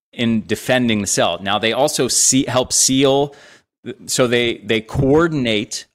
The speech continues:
other responses. They're signaling to the rest of the body, um, to coordinate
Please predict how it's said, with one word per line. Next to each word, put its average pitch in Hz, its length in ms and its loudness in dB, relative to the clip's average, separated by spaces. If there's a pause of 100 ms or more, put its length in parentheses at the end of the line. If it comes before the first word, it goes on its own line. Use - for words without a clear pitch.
other 127 320 2
responses. - 800 -4
They're 101 180 -2
signaling 117 760 -2 (280)
to 113 100 -6
the 104 80 -2
rest 113 300 0
of 107 100 -10
the 95 80 -8
body, 90 420 -4 (460)
um, 98 340 -2 (400)
to 123 140 -4
coordinate 120 960 -2